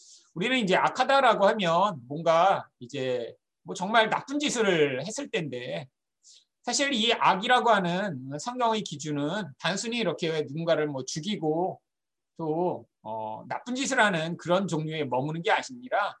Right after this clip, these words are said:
그 근원 안에서 결국 하나님께 불순종함으로 말미암는 결과를 이야기하는 것이죠. 이 악한 마음이 어디서 나왔냐면 민수기 십사 장 삼십오 절에서 나오는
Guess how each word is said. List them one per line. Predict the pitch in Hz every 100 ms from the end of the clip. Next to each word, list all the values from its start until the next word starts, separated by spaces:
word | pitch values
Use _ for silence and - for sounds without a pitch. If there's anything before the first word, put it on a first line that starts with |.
| _ _ _ _
그 | 208
근원 | 202 196 220 269
안에서 | 247 160 151
결국 | 156 139 151 180 - _ _ -
하나님께 | - 269 262 226
불순종함으로 | - 165 156 269 285 269 240 214
말미암는 | 147 143 156 151 147
결과를 | 143 127 156 147 185 143
이야기하는 | 127 151 147 170 214
것이죠. | - - 113 - _ _ _ _ _ _ _ _ - - _ _ - 165
이 |
악한 | 160 151 247
마음이 | 247 202 180
어디서 | 151 143 170 220
나왔냐면 | 190 143 131 147 220 139
민수기 | 135 160 185 185
십사 | 247 - 165
장 | 160 170
삼십오 | 240 262 277 190
절에서 | 151 143 147
나오는 | 135 123 120 127 139